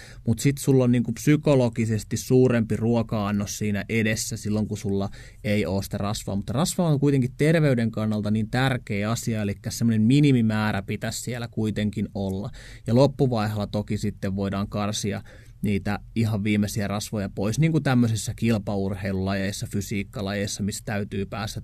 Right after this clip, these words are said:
tosi rasvattomaan kuntoon. Normaali, äh, tämmöisessä painonpudotuksessa sitä ei tarvitse käyttää, mutta toi nyt kuitenkin sitten asian esille.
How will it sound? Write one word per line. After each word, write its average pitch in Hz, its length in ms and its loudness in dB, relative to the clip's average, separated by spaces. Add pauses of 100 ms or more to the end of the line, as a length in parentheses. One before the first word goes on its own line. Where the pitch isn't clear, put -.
tosi 95 240 -6
rasvattomaan - 680 -10
kuntoon. - 420 -12 (360)
Normaali, 135 540 2
äh, - 400 -10 (120)
tämmöisessä 117 420 2
painonpudotuksessa 107 920 -2
sitä 107 180 -4
ei 110 260 0
tarvitse 110 280 -6
käyttää, 127 420 -4
mutta 170 360 -2 (300)
toi 180 220 10
nyt 156 160 8
kuitenkin 127 420 4
sitten - 380 -6
asian 110 360 -2
esille. - 520 -8